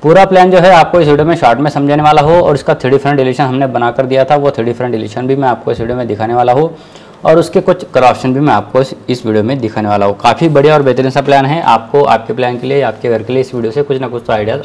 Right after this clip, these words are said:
आ सकती है। जैसे कि आप जानते हैं मेरा नाम DK Lonkar है और मैं आपके लिए नए नए plans,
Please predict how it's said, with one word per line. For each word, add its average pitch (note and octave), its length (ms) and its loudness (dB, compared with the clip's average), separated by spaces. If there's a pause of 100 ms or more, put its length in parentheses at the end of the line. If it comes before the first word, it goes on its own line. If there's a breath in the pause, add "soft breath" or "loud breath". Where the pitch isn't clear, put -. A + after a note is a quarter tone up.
आ G#2+ 80 2
सकती G#2 320 -8
है। G#2 120 -4 (760 loud breath)
जैसे D3+ 220 2
कि G#3 60 6
आप F#3 180 6
जानते D#3+ 280 4
हैं F3 140 4
मेरा D#3+ 180 2
नाम D#3+ 200 2
DK B2+ 200 0
Lonkar C#3+ 320 0
है D3 120 2
और D3+ 100 0
मैं C#3+ 120 0
आपके A#2+ 280 0
लिए B2+ 120 0
नए A#2+ 120 -2
नए A#2 100 -2
plans, B2 220 -2